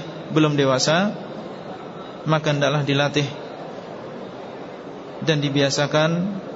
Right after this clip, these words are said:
untuk melaksanakan solat lima waktu ini, meskipun itu belum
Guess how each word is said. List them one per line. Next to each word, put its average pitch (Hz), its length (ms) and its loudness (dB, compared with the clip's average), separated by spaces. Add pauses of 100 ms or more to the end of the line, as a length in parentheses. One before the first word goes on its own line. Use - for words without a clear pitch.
(160)
untuk 151 280 4
melaksanakan 143 680 2
solat 151 240 4
lima 139 240 2
waktu 131 280 2
ini, 160 200 4 (1900)
meskipun 151 480 4
itu 151 280 4
belum 160 640 4